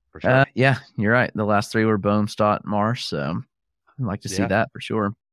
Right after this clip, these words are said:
Speaker 1: And, and with, with Jansen, real quick, I, I, it's funny how slow he works. I don't think Red Sox fans are gonna be fazed by that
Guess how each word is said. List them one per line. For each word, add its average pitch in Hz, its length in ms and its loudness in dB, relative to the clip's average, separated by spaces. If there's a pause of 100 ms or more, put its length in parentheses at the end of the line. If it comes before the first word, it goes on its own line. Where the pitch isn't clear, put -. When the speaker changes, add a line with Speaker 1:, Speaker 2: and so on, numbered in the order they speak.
(260)
Speaker 1:
And, 110 180 -4
and 113 120 -2
with, 107 200 0
with 120 140 0
Jansen, 110 360 0
real 92 160 -2
quick, - 340 -2
I, 120 180 2
I, 123 120 2 (400)
it's - 80 -18
funny 123 300 4 (180)
how 127 160 2
slow 113 360 -2
he 104 180 -4
works. 98 560 -2 (180)
I 123 80 2
don't 160 100 4
think 139 140 2
Red 117 160 2
Sox 117 220 -2
fans 107 200 -2
are 110 40 -2
gonna 107 80 -2
be 92 100 -4
fazed 95 400 -4
by 110 180 0
that 113 340 2